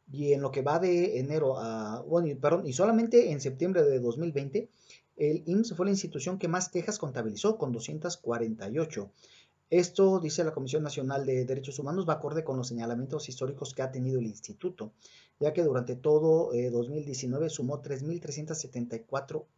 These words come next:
quejas, con lo que ocupó el primer lugar, seguido por el isse con mil ochocientos veintidós. Eh, obviamente, en tiempos de pandemia,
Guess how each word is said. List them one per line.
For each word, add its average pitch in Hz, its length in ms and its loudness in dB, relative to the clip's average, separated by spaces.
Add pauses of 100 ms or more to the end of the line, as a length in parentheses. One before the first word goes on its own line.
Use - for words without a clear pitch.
(140)
quejas, 156 320 2
con 120 100 -4
lo 123 100 -4
que 127 100 -10
ocupó 156 460 -2
el 127 140 -4
primer 143 560 -2
lugar, 120 440 0 (340)
seguido 135 260 0
por 117 160 -2
el 143 60 0
isse 175 340 -2
con 120 180 -2
mil 147 160 -4
ochocientos 131 680 -6 (480)
veintidós. 139 680 -2 (400)
Eh, 123 420 -2
obviamente, 151 800 2
en 117 280 -2
tiempos 131 380 -2
de 113 180 0
pandemia, 131 680 0